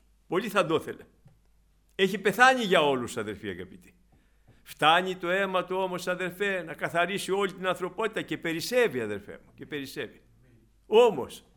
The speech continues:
για να δώσει ζωή αιώνιο μόνο σε αυτούς που του έδωκασε. Αμήν, αδερφοί αγαπητοί. Γιατί; Γιατί μόνο αυτοί με δέχτηκαν.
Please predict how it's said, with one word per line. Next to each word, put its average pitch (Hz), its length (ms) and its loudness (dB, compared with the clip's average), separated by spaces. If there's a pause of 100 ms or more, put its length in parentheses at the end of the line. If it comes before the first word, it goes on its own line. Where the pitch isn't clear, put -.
(320)
για 131 220 -2
να 135 140 2
δώσει 143 320 -4
ζωή 139 260 -4
αιώνιο 139 600 -2 (200)
μόνο 156 380 -4
σε - 160 -6
αυτούς 127 380 -10
που 123 120 -12
του 127 140 -8
έδωκασε. 101 600 -4 (160)
Αμήν, 120 340 -6
αδερφοί 110 280 -8
αγαπητοί. 101 460 -10 (920)
Γιατί; 156 300 -2
Γιατί 156 420 -6 (160)
μόνο 214 380 2
αυτοί 226 280 -4
με 202 120 2
δέχτηκαν. 165 760 0